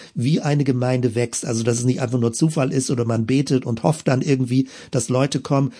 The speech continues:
sondern dass man schon ziemlich genau auch bestimmte Dinge beobachten, analysieren kann,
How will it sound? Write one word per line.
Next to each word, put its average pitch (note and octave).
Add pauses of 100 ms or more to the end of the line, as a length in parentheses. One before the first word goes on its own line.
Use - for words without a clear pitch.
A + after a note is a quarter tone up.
(160)
sondern C#3+
dass C3+
man C3
schon E3+
ziemlich G3+
genau C#3
auch B2
bestimmte D3
Dinge C3
beobachten, B2
analysieren C3+
kann, C3